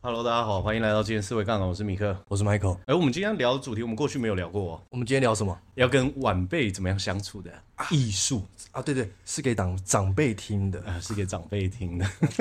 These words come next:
Speaker 2: <laughs> 我们要把受众，受众群拉到长辈这样子的年龄层。
Speaker 1: 啊，确实是。
Speaker 2: 对，对。
Speaker 1: 而且其实我们年龄层分布算是蛮不错的哦。
Speaker 2: 没错。
Speaker 1: 其实也越来越多不同年龄层的人加入思维杠杆的行列。
Speaker 2: 啊，尤其是最近有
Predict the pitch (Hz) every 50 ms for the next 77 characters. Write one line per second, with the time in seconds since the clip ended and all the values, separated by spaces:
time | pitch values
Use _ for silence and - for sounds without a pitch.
0 | 196 - - - - - - - 131 101 120 123 135 165 180 143 110 98 - -
1 | - - 214 160 143 127 156 151 123 110 104 98 - - - - - 208 165 131
2 | - 185 165 127 110 95 - - 98 92 95 104 117 120 123 123 117 104 101 95
3 | - - 104 92 90 92 95 151 135 107 104 113 104 95 92 87 92 95 98 98
4 | 98 101 - - - - - - - - 87 85 82 82 - - 156 127 98 101
5 | 95 - - 101 85 76 - - - - - - - 147 208 254 240 226 202 131
6 | 110 - 143 151 160 123 107 101 101 104 117 127 123 - 113 98 95 117 110 113
7 | 120 113 98 98 120 101 98 98 101 92 90 87 87 - - - 120 95 82 82
8 | 76 78 - 98 101 101 95 95 113 98 92 95 - - - - 123 131 131 110
9 | 104 107 143 147 131 123 117 123 127 120 107 101 120 110 107 107 107 107 107 110
10 | 110 - - - - _ - - 113 120 117 104 104 104 98 104 101 104 101 -
11 | 101 98 95 95 95 90 87 85 90 92 107 104 101 98 95 - 117 110 95 92
12 | 135 113 85 80 80 78 76 76 78 78 80 - - 90 95 95 95 - _ _
13 | _ _ - - 143 135 143 139 165 147 123 - - 170 139 - 139 127 113 101
14 | 95 92 92